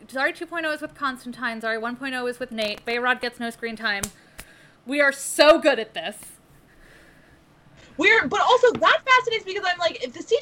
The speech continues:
Speaker 2: W loves anything, it's stupid bullshit drama. And I would, I would argue that this is the embodiment. I'm like, I cannot think of a more batshit fucking, like, it, how,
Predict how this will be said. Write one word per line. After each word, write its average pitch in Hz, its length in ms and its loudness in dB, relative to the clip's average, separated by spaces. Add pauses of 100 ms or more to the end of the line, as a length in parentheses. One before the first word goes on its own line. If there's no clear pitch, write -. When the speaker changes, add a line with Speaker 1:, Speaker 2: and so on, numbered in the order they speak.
(160)
Speaker 2:
W 392 180 0
loves 285 260 0
anything, 240 400 -2
it's 185 140 -10
stupid 285 380 -4
bullshit 214 360 0
drama. 175 420 2 (280)
And 262 100 4
I 349 80 4
would, 440 200 6 (120)
I - 260 2 (120)
would 539 100 4
argue 277 400 -2
that 277 160 -8
this 415 160 -10
is 453 100 0
the 392 140 -6
embodiment. 339 640 4
I'm 320 160 2
like, 330 180 0
I 466 120 4
cannot 494 360 -4
think 508 240 -4
of 466 100 0
a 311 100 -4
more 269 320 2 (180)
batshit 302 680 0 (360)
fucking, 262 720 -2 (760)
like, 247 340 4
it, 302 220 -4 (1040)
how, 381 640 2